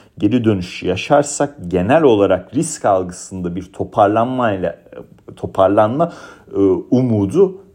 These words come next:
e, piyasalara biraz daha hakim olabilir. Ancak o zamana kadar kötü yani. Onu net olarak söyleyeyim. İşte bugün A B D vadelileri de kötü. E, yüzde bir, e, S and P eksi de. E, işte bu, bu tarafın,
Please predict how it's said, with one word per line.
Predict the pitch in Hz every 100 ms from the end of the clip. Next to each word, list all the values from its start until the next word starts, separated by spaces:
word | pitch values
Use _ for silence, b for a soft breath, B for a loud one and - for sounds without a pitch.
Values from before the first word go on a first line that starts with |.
| -
e, | 104 104
piyasalara | - 151 - 107 143 156
biraz | 135 123 104
daha | 113 107 104
hakim | 117 107 - 180
olabilir. | 127 123 110 98 -
Ancak | 131 120 113 -
o | 143
zamana | 120 107 98 92
kadar | 87 - - 180
kötü | 160 - 117
yani. | 90 82 82
Onu | 101 98
net | 120 98
olarak | 90 101 127
söyleyeyim. | - 104 101 92
İşte | 87 - 90
bugün | 98
A | 101 95 95
B | 95
D | 95 92
vadelileri | 95 95 92 90 92 95 90
de | -
kötü. | - - 78 b b b b -
E, |
yüzde | - 87 95 92 90 95
bir, | 98 - - - 95 - -
e, | -
S | -
and | 92 87
P | - - -
eksi | 98 90 - -
de. | - - B B B -
E, | 101 95 90 90
işte | - - 117 107
bu, | 127 123
bu | 160
tarafın, | 131 107 95 175 180